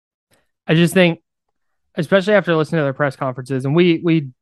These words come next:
did a whole, whole episode on, on their pressers and stuff, but it just, it, if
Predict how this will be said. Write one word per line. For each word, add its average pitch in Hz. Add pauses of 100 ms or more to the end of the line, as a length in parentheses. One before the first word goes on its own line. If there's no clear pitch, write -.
did 151
a 135
whole, 123
whole 127
episode 131
on, 120
on 135
their 123
pressers 131
and 123
stuff, 117 (100)
but 117 (1400)
it 156
just, 143 (1700)
it, 143 (1400)
if 143